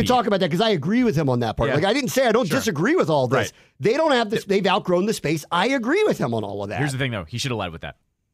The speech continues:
Speaker 1: He should have just said straight up, "There's no way we could get exactly what we want from the city unless we're going to R F K or whatever, or another space in the city."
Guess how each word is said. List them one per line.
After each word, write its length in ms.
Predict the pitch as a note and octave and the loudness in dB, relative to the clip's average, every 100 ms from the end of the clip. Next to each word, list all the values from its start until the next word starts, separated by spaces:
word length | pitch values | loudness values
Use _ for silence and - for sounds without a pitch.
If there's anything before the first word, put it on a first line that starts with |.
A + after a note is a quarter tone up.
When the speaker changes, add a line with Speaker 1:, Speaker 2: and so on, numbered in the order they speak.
| _ | _
Speaker 1:
He 80 | G#2 | -12
should 180 | - C#3 | -6 -6
have 80 | |
just 200 | A#2 A#2 | -6 -8
said 260 | A#2+ G2+ F2 - | -4 -4 -6 -12
straight 400 | - A2 A2 G#2 | -14 -4 -2 -2
up, 220 | F#2+ - | -4 -8
"There's 220 | G2+ G2 | -12 -10
no 260 | E2 G2+ A2+ | -8 -4 -2
way 220 | A2 G#2 | -2 -2
we 220 | G2 G2 F#2+ | -4 -8 -10
could 460 | - F#2 F#2 F#2+ | -8 -8 -8 -12
get 180 | F#2 F#2+ | -14 -14
exactly 460 | F2 D2+ F#2+ G2 G2 | -14 -12 -8 -8 -8
what 120 | F#2+ | -10
we 100 | F#2 | -10
want 340 | F2+ E2 E2+ - | -12 -12 -16 -16
from 160 | E2+ | -16
the 60 | E2+ | -16
city 320 | - E2 E2 | -14 -12 -12
unless 260 | D#2 E2+ - | -12 -14 -14
we're 120 | F2 | -16
going 180 | E2 E2 | -14 -14
to 60 | |
R 160 | - D#2 | -14 -16
F 100 | D2+ | -16
K 280 | - C2 - | -16 -16 -16
or 220 | F2 E2 | -12 -12
whatever, 340 | E2 F#2 F2+ E2+ | -10 -8 -8 -10
or 160 | F#2+ | -12
another 260 | F2 F2+ F2 | -12 -10 -12
space 300 | - E2 D#2 | -10 -12 -12
in 60 | |
the 80 | E2 | -18
city." 260 | D#2 C2+ | -18 -18